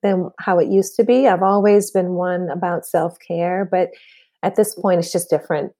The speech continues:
Every day before I even look at my phone or do anything, I'll do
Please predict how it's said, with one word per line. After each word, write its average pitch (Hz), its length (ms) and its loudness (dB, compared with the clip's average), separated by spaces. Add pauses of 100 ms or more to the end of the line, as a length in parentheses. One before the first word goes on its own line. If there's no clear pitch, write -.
Every 190 360 2
day 165 460 2
before 175 320 0
I 160 60 6
even 160 320 2
look 175 180 0
at 175 120 -4
my 160 160 -4
phone 147 800 -4
or 151 200 0
do 151 200 -2
anything, 156 640 0
I'll 143 220 -4
do 139 640 -4